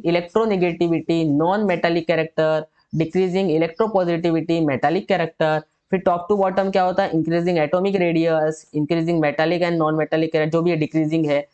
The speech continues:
फिर increasing electronegativity and metallic character, ये ध्यान रखना। बाकी मैंने ये जो भी अंडरलाइन करके रखी है, मार्किंग करके रखी है, फटाफट मार्किंग करके उसको रीड कर लो, ठीक है। अब देखो, मेटल की एक टेंडेंसी होती है, the tendency of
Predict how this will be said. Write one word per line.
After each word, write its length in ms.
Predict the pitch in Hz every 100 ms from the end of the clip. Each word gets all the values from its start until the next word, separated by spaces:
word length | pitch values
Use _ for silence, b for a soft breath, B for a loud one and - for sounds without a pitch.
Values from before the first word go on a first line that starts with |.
| b -
फिर 120 | 175
increasing 480 | 175 170 196 185 190
electronegativity 1200 | 160 165 - 208 208 160 170 175 175 170 165 180
and 140 | 170
metallic 400 | 233 135 127 120
character, 400 | 117 101 98 - 107 151
ये 120 | 160
ध्यान 220 | 139 127
रखना। 280 | 120 151 175 b b -
बाकी 260 | 156 202
मैंने 260 | 185 175 190
ये 160 | 180
जो 200 | 165 156
भी 120 | 160 170
अंडरलाइन 460 | 170 165 165 170
करके 280 | 165 147 165
रखी 240 | 156 156
है, 60 | 165
मार्किंग 440 | 143 139 - 180
करके 280 | 175 156 160
रखी 160 | 151 165
है, 60 |
फटाफट 380 | 160 147 151 165
मार्किंग 400 | 143 131 - 151
करके 240 | 147 135 151
उसको 180 | -
रीड 220 | 135 135 127
कर 120 | 117
लो, 160 | 113
ठीक 220 | 117 - 285
है। 120 | 285 _ B B B
अब 100 | 190
देखो, 200 | 254 277
मेटल 420 | 175 165 170 214
की 100 | 208
एक 100 | 220 202
टेंडेंसी 460 | 165 156 160 160
होती 280 | 156 120 123
है, 140 | 120 b b -
the 100 | 160
tendency 520 | 180 185 202 226 226
of 140 | 233